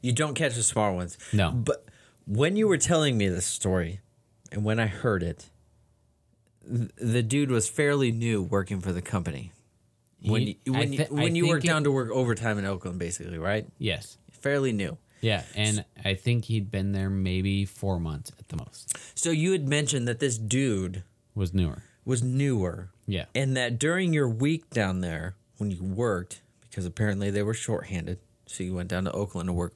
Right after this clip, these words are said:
Speaker 1: overtime.
Speaker 2: Mm-hmm.
Speaker 1: This dude didn't make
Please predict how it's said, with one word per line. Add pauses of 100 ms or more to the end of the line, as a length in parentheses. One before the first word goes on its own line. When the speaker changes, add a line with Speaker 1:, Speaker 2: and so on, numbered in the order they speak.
Speaker 1:
overtime.
Speaker 2:
Mm-hmm. (880)
Speaker 1:
This
dude (400)
didn't
make